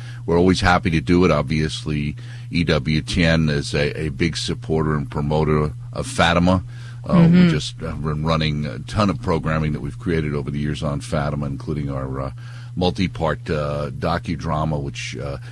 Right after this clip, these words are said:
Speaker 1: basically allowed you to see each one of the apparitions exactly as they occurred,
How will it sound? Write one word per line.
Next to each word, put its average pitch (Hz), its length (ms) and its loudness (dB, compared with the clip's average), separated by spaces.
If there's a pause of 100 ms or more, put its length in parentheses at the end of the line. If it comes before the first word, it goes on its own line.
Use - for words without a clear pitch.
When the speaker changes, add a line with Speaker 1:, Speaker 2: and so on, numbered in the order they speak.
(140)
Speaker 1:
basically 87 600 -2
allowed 73 360 -4
you 73 60 -8
to 71 80 -8
see 80 340 -6
each 90 280 -8
one 82 100 -2
of 73 80 -4
the 78 140 0
apparitions 73 760 -4
exactly 76 680 -4
as 71 160 -8
they 73 120 -4
occurred, 71 560 -6